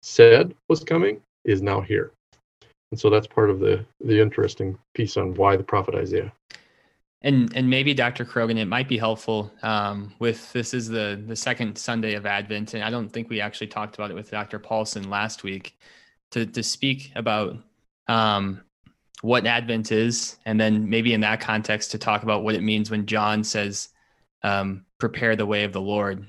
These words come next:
Speaker 2: make his path straight."
Speaker 1: Yeah. Um, so
Speaker 2: Or I, I guess when the prophet Isaiah says that.
Speaker 1: Right. And so, um,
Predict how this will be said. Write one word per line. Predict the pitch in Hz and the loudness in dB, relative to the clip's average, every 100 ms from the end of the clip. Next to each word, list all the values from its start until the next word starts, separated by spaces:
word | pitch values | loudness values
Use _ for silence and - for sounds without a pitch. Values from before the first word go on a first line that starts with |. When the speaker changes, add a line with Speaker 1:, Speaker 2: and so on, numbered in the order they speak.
| - | -6
Speaker 2:
make | 104 | -6
his | 104 95 | -6 -8
path | - 98 | -4 -4
straight." | - - 104 101 98 - _ _ _ _ _ - | -6 -6 -4 -4 -8 -12 _ _ _ _ _ 4
Speaker 1:
Yeah. | 127 107 - _ _ _ _ _ _ _ _ | 6 4 0 _ _ _ _ _ _ _ _
Um, | 127 117 104 101 | 0 2 2 -2
so | - 120 117 | 0 6 8
Speaker 2:
Or | 110 113 | 8 6
I, | 117 113 | 4 2
I | 127 | 2
guess | 123 - | 2 2
when | 123 | 0
the | 113 | 0
prophet | 101 - 107 - | 0 -2 -2 -2
Isaiah | 101 95 104 101 | -6 -4 -6 -6
says | 92 104 98 | -6 -8 -6
that. | 98 98 - _ _ _ _ | -4 -6 -10 _ _ _ _
Speaker 1:
Right. | 113 110 107 - _ - | 4 6 6 2 _ 0
And | 123 | 4
so, | - 127 120 113 113 120 | 8 12 12 12 10 4
um, | 107 98 95 92 | 6 4 2 -4